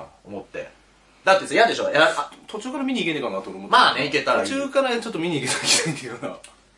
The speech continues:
Speaker 1: でも、あ、ね、嫌でしょ？アールジーさんがさ、
Speaker 2: うん。
Speaker 1: そのうちエル歌舞伎あるある歌いますとかでさ、
Speaker 2: うん。
Speaker 1: 人の見に行って自分たち落ちがちとか歌われたらさ、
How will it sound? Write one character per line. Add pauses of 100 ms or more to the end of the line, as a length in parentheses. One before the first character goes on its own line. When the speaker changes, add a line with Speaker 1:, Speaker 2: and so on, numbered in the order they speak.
(180)
Speaker 1:
で
も、
あ、
ね、
嫌
で
し
ょ？
ア
ー
ル
ジ
ー
さ
ん
が
さ、
Speaker 2:
う
ん。
Speaker 1:
そ
の
う
ち
エ
ル
歌
舞
伎
あ
る
あ
る
歌
い
ま
す
と
か
で
さ、 (100)
Speaker 2:
う
ん。 (680)
Speaker 1:
人
の
見
に
行
っ
て
自
分
た
ち
落
ち
が
ち
と
か
歌
わ
れ
た
ら
さ、